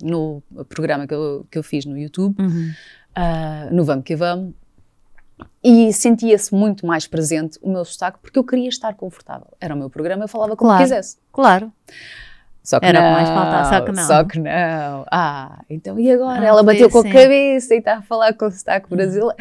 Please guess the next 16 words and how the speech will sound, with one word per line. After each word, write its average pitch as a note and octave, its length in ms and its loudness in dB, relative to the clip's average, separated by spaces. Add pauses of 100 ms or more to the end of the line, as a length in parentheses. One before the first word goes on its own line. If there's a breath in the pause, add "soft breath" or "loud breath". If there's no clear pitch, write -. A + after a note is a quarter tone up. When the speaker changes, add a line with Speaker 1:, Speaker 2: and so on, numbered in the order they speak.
(240 loud breath)
Speaker 1:
Mas G#3+ 80 -4
ela A#3 200 0
com A#3 160 -2
muita G#3+ 320 -2
graça, D#3 340 -6
Speaker 2:
Sim. F3 260 -8
Speaker 1:
como G#3 200 2
lhe G#3+ 80 2
é G#3 60 0
conhecido. G3 540 -4 (540 soft breath)
Ahm, D#3 800 -4 (560)
e C#4 100 8
eu F4 140 8
entendo D4+ 680 4 (120)
o D3+ 100 -2
comentário. D3+ 640 -6